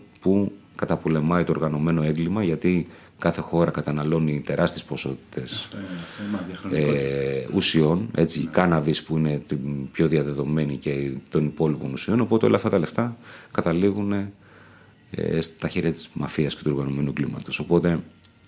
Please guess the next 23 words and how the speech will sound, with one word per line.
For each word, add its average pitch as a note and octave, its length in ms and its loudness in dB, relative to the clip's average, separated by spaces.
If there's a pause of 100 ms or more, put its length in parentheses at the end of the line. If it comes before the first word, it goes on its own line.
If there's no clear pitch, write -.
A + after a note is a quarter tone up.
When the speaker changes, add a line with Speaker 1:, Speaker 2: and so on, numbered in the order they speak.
(340)
Speaker 1:
η D2+ 60 0
Γερμανία D2+ 460 0
αυτό E2 180 -2
που C#2 100 -2
είπαν, F2+ 220 -2
το E2+ 80 -4
ότι D#2 320 -2 (600)
αλλάζουμε D#2+ 440 4
πολιτική, E2+ 640 -2
γιατί - 380 -2
θέλουμε E2+ 260 0
να E2 80 2
προστατεύσουμε - 540 -2
τη D#2 80 -4
δημόσια D2+ 400 -2
υγεία, C#2+ 300 -4
Speaker 2:
Μμμ. - 480 -12 (280)
Speaker 1:
θέλουμε F2 220 2
να E2 60 2
προστατεύσουμε D#2 560 0
τους D2 100 -4
πολίτες D2 420 0
μας, C#3 400 -6